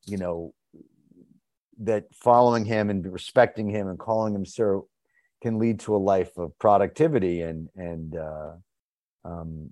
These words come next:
and respect and, and, uh, um, can work. So he's hyper aware that, um, who he is, who Jock is as a person, this kid's paying attention. And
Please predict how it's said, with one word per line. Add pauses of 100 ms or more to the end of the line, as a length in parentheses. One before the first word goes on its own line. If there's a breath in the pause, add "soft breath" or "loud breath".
(140)
and
respect
and,
and,
uh, (220)
um, (260)
can
work. (500)
So
he's
hyper
aware
that, (800)
um,
who
he
is,
who
Jock
is
as
a
person, (800)
this
kid's
paying
attention.
And